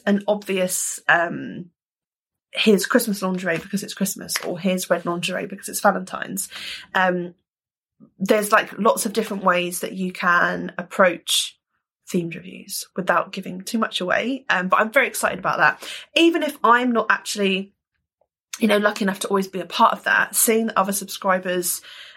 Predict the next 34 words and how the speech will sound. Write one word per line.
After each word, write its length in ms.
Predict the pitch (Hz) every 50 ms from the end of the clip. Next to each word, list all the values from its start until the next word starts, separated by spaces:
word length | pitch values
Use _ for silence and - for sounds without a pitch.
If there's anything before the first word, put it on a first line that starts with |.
| - -
um, 560 | 180 175 170 170 165 170 170 - 180 185 - _ _ -
seeing 300 | - - 254 233 220 220
them 180 | 208 202 202
post, 500 | 202 - - 196 196 196 - - - - - _ -
like, 200 | 175 - - -
clips 260 | - 208 202 - -
and 80 | 202 208
things 120 | 202 202
on 100 | 196 185
social 300 | - 190 180 - - 214
media 460 | 240 254 262 247 247 233 226 226 208 -
and 140 | 190 190
hearing 240 | 190 208 214 196 196
the 100 | 185 180
reaction 400 | 180 196 196 - - - - 196
that 100 | 190 185
we 80 | - 190
often 280 | 190 190 - 196 185
get. 320 | 180 175 165 160 160 - - - - - - - - -
Um, 480 | 175 175 165 160 160 160 160 165 - - _ _ _
the 240 | - 196 190 - -
owner 220 | 208 202 196 185
of 120 | 175 180 185
Laundry 240 | 190 185 185 190 180
Lowdown 200 | 190 185 175 175
is 120 | 170 185
always 180 | 190 185 185 190
amazing 320 | 196 214 220 220 208 196
with 100 | 196 196
updating 360 | - - - 220 214 214 208
us 160 | 202 202 -
every 180 | 202 196 196 190
month, 380 | 196 190 190 190 190 - - 170
and 280 | 151 156 156 165 170